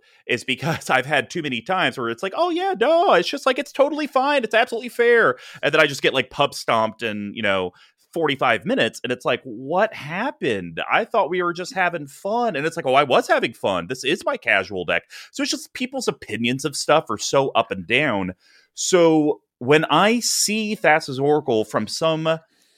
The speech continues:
effect, let's call it pregame discussion,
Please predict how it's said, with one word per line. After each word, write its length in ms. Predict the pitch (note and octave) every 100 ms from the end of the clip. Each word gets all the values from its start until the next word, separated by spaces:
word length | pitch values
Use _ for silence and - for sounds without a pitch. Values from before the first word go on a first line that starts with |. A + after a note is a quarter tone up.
| -
effect, 720 | B2+ - - A2 D2+ - - _
let's 160 | - A#2
call 220 | - C3
it 80 | A#2
pregame 500 | - C#3+ C3+ C#3 B2
discussion, 840 | G#2 - - D3 - D#3+ C#3 C#3+